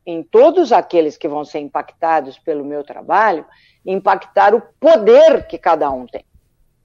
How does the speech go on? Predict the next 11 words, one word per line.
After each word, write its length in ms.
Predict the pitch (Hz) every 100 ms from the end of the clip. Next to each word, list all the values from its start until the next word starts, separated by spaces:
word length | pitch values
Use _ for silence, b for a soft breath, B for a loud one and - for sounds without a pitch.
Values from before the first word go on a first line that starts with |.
| _ _ _ _ _ _ _ _ _ _
Porque 460 | 185 190 - 190 -
eu 160 | - 254
não 180 | 320 285
posso, 440 | 202 190 175 175
através 600 | 165 170 160 151 156 143
do 120 | 151
meu 200 | 156 190
talento, 760 | 190 151 143 208 240 175 - 117 _ _ -
da 120 | 160
minha 180 | 175 170
capacidade 1120 | 175 - 180 - 156 143 190 202 127 - 117